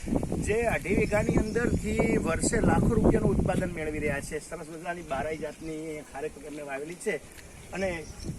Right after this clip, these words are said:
એની વચ્ચે વચ્ચે એમને બોડીનું પણ ખેત-, ખેતી કરેલી છે, તમે જોઈ શકો છો. તો પહેલાં જ્યારે ખારેક નાની હતી ત્યારે એ બોરડી આવતી હતી, બોર આવતા હતા, ત્યારે ખારેક, અ, ખૂબ સારા પ્રમાણમાં અહીંયાથી ખારેક અને એક મીઠી ખારેક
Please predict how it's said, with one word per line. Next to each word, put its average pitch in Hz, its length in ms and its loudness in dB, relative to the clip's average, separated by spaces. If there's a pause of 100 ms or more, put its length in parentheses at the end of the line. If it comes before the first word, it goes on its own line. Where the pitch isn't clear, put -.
(220)
એની 208 120 -4
વચ્ચે 185 240 -2
વચ્ચે 202 220 -2
એમને 208 180 -2
બોડીનું 196 400 2
પણ 208 120 -2
ખેત-, 185 600 0
ખેતી 165 160 -6
કરેલી 151 340 -2
છે, 175 200 -6
તમે - 760 0
જોઈ - 140 -4
શકો - 280 -2
છો. - 160 -4
તો - 640 -2
પહેલાં 185 220 -2
જ્યારે 190 180 -2
ખારેક 180 200 0
નાની 185 240 -2
હતી 196 120 -8
ત્યારે 196 220 -2
એ 190 40 -2
બોરડી 190 320 0
આવતી 165 260 -2
હતી, 170 180 -10 (200)
બોર 180 160 0
આવતા 160 220 -2
હતા, 151 200 -6 (420)
ત્યારે 156 200 -2
ખારેક, 147 300 -4
અ, - 520 4 (360)
ખૂબ - 200 2
સારા 156 280 2
પ્રમાણમાં 160 320 -2
અહીંયાથી 151 320 2
ખારેક 147 320 0
અને 151 120 -6
એક 165 100 -6 (140)
મીઠી 160 260 -4
ખારેક 147 300 -2